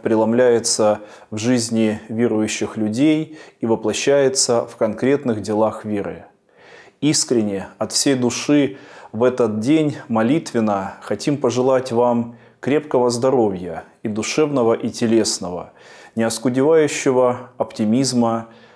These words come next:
жизнелюбия, стойкости, безупречного иммунитета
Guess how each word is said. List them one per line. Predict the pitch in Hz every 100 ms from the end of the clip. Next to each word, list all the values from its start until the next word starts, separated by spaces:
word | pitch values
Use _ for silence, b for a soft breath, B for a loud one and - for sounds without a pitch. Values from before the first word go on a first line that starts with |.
| B
жизнелюбия, | 107 120 110 120 110 131 123 120 113 110 - -
стойкости, | - - 127 135 127 117 - - 113 107 - B B B B
безупречного | 107 107 110 135 139 - 120 117
иммунитета | 127 113 110 107 - 147 151 117 104